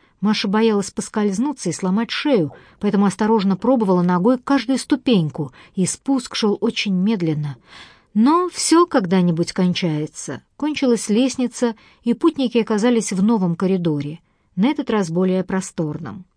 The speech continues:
Дмитрий Алексеевич поднял над головой фонарь и вгляделся в темноту. Стены коридора оказались удивительно ровными. Более того, они были не просто вырублены в горной породе, а аккуратно облицованы каменной плиткой.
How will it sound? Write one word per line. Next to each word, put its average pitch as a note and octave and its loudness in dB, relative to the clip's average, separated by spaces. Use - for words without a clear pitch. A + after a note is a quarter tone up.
Дмитрий C#4 0
Алексеевич B3 0
поднял G3 2
над F3+ 0
головой F#3+ 0
фонарь A3+ 0
и D4 2
вгляделся A#3+ 0
в - -16
темноту. G#3+ -4
Стены A3+ 0
коридора A#3+ 4
оказались G#3+ 0
удивительно A#3 -2
ровными. E3 0
Более C#4 2
того, F#3 2
они F3+ 2
были A3 2
не G3 2
просто G3+ -2
вырублены F#3 0
в F#3 -4
горной F#3+ 2
породе, F3 -2
а G#3 0
аккуратно A#3+ 0
облицованы A#3 0
каменной A3+ -2
плиткой. D3 -10